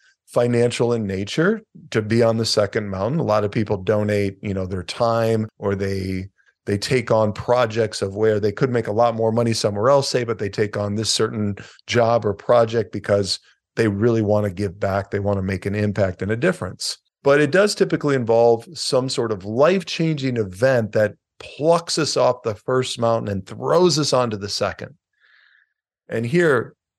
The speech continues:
we must refocus our purpose to making a difference to the world. Now, to be completely honest, you guys, <laughs> you know, when you s-, listen to this, you signed up for authenticity from me, <laughs> and I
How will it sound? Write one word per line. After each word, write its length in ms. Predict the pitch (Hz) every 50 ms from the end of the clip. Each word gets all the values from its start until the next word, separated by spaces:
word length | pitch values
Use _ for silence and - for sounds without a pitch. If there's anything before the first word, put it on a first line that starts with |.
| _ _ -
we 140 | 113 127
must 300 | 127 131 139 143 139 -
refocus 800 | - 135 131 117 - - - 143 143 151 147 - 151 139 - 139
our 140 | 131 120 113
purpose 800 | - - - - 180 190 196 190 - 110 92 - - - - -
to 160 | - - 120
making 380 | 110 117 131 131 123 - 131 120
a 80 | 113 107
difference 600 | 101 98 104 135 147 147 147 147 135 127 - -
to 100 | - 113
the 140 | 104 101 98
world. 400 | 98 101 98 92 85 78 - - - _ - - - - - - - _ _ -
Now, 220 | 120 117 127 120
to 80 | 113 113
be 120 | 131 160
completely 640 | 156 - 151 120 - - 180 190 196 190 170 160 151
honest, 420 | 139 139 135 117 104 101 - -
you 80 | 113 101
guys, 560 | 104 110 104 104 101 101 107 107 - - - - - -
<laughs> 140 | 117 107 -
you 120 | 147 135
know, 520 | 135 147 180 180 175 175 151 139 - - _ _ - - - - _
when 140 | - 135 147
you 80 | 196 233
s-, 280 | 233 - - - _ _ -
listen 360 | 147 165 175 165 - 131 120
to 60 | 110
this, 260 | - 127 120 107 -
you 80 | 160 202
signed 380 | - - 196 175 170 151 127
up 140 | 135 139 139
for 220 | - 113 107 - -
authenticity 1000 | 143 143 147 151 147 - - 139 131 127 117 117 - 123 110 - - 101 - 107
from 300 | 98 - - 110 104 110
me, 160 | 107 117 113 101 -
<laughs> 40 | -
and 120 | 139 135
I 100 | 135 131